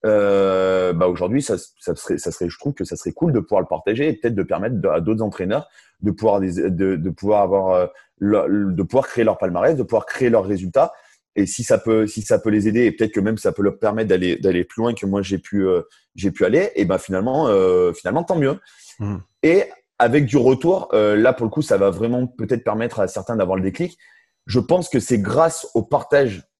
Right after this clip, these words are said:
Speaker 1: que j'ai pu faire que derrière, j'ai pu avoir un retour, que j'ai pu, euh, participer à, à, à des podcasts avec, avec Aurélien, que j'ai ce podcast aujourd'hui avec toi,
Speaker 2: Mm.
Speaker 1: euh, David qui m'a mis en relation avec toi,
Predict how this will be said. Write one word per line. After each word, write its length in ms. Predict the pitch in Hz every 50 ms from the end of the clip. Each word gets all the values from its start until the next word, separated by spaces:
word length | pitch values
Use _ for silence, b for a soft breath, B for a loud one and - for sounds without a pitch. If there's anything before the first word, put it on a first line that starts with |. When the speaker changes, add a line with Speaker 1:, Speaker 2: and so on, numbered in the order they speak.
| _ _ _ _ _ _ _ _
Speaker 1:
que 120 | - 120 113
j'ai 160 | 101 120 110
pu 160 | - 110 107
faire 320 | - - 147 165 175 - - _ _ _ _ _ _ _ _
que 120 | - 123
derrière, 500 | 110 107 135 165 165 170 175 170 180 - -
j'ai 220 | 113 104 113 123 117
pu 160 | - 131 123
avoir 240 | 117 107 117 113 113
un 60 | 113
retour, 500 | 104 104 110 101 143 151 160 160 - - - -
que 80 | - 101
j'ai 160 | 92 110 123
pu, 320 | 113 - - 135 135 123
euh, 360 | - - 98 101 98 95 95 92 B B B B B -
participer 720 | 113 107 107 - 113 107 - - 107 95 107 120 120 113
à, 200 | 104 95 92 90
à, 380 | - 82 90 90 90 87 69 65
à 80 | 92
des 120 | 92 98 -
podcasts 440 | - 104 95 - 117 110 110 -
avec, 280 | 95 87 92 87 - -
avec 400 | 95 - - 90 87 90 - -
Aurélien, 380 | 87 95 104 117 139 147 156 143
que 140 | - 107
j'ai 140 | 92 87 104
ce 80 | 98 -
podcast 380 | - 107 - - 120 113 -
aujourd'hui 320 | 107 90 101 87 90 92 92
avec 200 | 87 98 98 98
toi, 300 | - 139 143 147 147 147 B B 104
Speaker 2:
Mm. 40 | 95 90 95 -
Speaker 1:
euh, 300 | 95 95 90 90 92 95
David 360 | 92 82 107 104 104 120 123 123
qui 140 | - 101
m'a 80 | 107 107
mis 100 | 104 107
en 80 | 107 101
relation 400 | 92 104 101 101 98 - 110 104
avec 240 | 101 95 104 98
toi, 320 | - 147 147 156 160 160